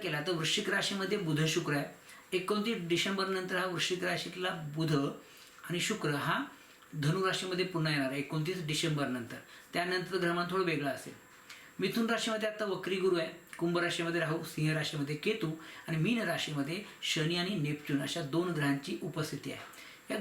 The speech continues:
ग्रह गोचरचा विचार लक्षात करा, आपल्याला सर्व ग्रहांच्या गोचरचा विचार करून हे राशी भविष्य सांगायचं आहे. शनी आणि रवी, आता, आता मग ग्रहांच्या योगाचा विचार केला तर लक्षात की रवी आणि शनी या दोन पाप ग्रहांचा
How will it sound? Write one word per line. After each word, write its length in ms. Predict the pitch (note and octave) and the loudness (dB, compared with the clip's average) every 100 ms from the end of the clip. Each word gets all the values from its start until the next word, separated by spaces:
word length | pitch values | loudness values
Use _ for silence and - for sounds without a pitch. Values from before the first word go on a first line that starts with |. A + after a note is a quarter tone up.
| F#3 | 2
ग्रह 180 | F#3+ G#3+ | 2 2
गोचरचा 300 | G#3+ G#3 G#3 | 0 0 0
विचार 280 | F#3+ F3+ F#3 | 0 0 0
लक्षात 280 | E3 - F3 | -2 -2 -2
करा, 100 | E3+ | 0
आपल्याला 260 | E3 E3+ F3+ | 0 0 -2
सर्व 260 | - G3 A#3 | 0 0 0
ग्रहांच्या 580 | A#3 E3 E3 F3 F3 G3+ | 0 0 0 0 -2 -4
गोचरचा 520 | E3 D3+ D#3+ E3+ F3 | -2 -2 0 0 0
विचार 340 | D#3+ C#3+ E3 D#3+ | -2 0 -2 -2
करून 260 | D3+ F3 | -2 0
हे 100 | G3+ | 2
राशी 260 | G#3 D#3+ E3+ | 2 0 0
भविष्य 320 | D#3+ D3 E3 | 0 0 0
सांगायचं 400 | C#3+ A#2+ B2 - | -2 -2 -8 -10
आहे. 80 | - - - - - - - - - | -16 -20 -20 -20 -20 -18 -18 -18 -6
शनी 300 | - A3 A#3 | 0 2 4
आणि 180 | C4 C4+ | 4 4
रवी, 240 | A#3 F3+ C#3 | 4 2 -2
आता, 120 | - | -4
आता 160 | G3+ G#3+ | -2 -2
मग 120 | B3 C4+ - | -2 -6 -4
ग्रहांच्या 420 | E3+ D#3+ G#3 G3+ B3 | 0 2 2 2 2
योगाचा 500 | E3+ D#3 E3 G3+ G#3+ | 2 2 2 2 2
विचार 280 | E3+ D#3 | 0 0
केला 240 | C#3+ C3 B2+ | -2 -2 -2
तर 80 | D3 | -2
लक्षात 280 | D3 - D#3 | -2 -2 -2
की 80 | F#3 | 0
रवी 240 | E3 D#3+ F#3+ | 2 2 2
आणि 180 | G3 | 2
शनी 240 | G3 D#3+ D3+ - - - - | 2 2 0 -4 -14 -14 -6
या 80 | E3+ | 0
दोन 280 | F3 A#3 | 2 2
पाप 380 | C4+ - F#3 F#3 | 0 0 -2 -2
ग्रहांचा 380 | E3+ D#3+ D#3+ A#3 | -2 -2 -2 -6